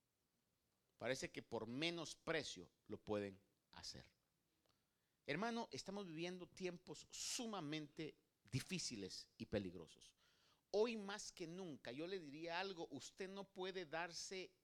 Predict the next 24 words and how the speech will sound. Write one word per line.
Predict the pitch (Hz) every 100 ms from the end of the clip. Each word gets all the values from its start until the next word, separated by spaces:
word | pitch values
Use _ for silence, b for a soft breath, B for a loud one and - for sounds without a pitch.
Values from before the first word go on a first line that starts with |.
| _ -
el | 151 143 160 190
lujo, | 254 269 - 139 131
es | 143 -
la | 165
mala | 123 131 160 196
expresión, | 185 - - 120 - 180 147 - b b b
pero | - 165 175 - _ -
you | 147 247
cannot | - 214 226 -
take | 247 180
the | 202 -
chance | - 233 214 175 131 - -
not | 151 220 -
to | 226
listen | 165 165 233 269 - 190 151
to | - 117 113
God. | 147 90 80 - _ _ _ _ _ _ _ _ _ _ _ _ _ _ _ _ -
Usted | - - - 262
y | 277 190
yo | 240 247
no | 214 254 -
podemos | 240 190 208 233 262 247 -
tomar | 202 165 170 226
el | 233